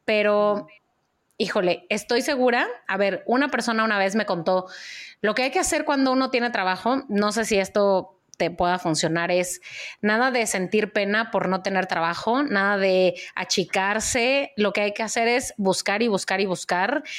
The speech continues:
y comentarlo con el mundo y uno siente,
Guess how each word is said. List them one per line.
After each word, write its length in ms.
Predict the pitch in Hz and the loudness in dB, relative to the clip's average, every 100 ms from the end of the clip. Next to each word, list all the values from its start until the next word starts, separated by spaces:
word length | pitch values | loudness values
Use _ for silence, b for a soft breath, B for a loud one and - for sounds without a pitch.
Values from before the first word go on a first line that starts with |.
| B B | B B
y 120 | 196 | -2
comentarlo 680 | 208 196 190 196 202 220 220 | 0 0 0 0 0 0 0
con 160 | 208 | 0
el 100 | 185 | 2
mundo 480 | 185 208 220 226 240 233 | 4 4 4 4 2 2
y 140 | 208 | 2
uno 200 | 202 208 | 2 0
siente, 920 | - 202 202 208 202 202 196 190 185 | 0 -2 0 2 4 4 4 4 0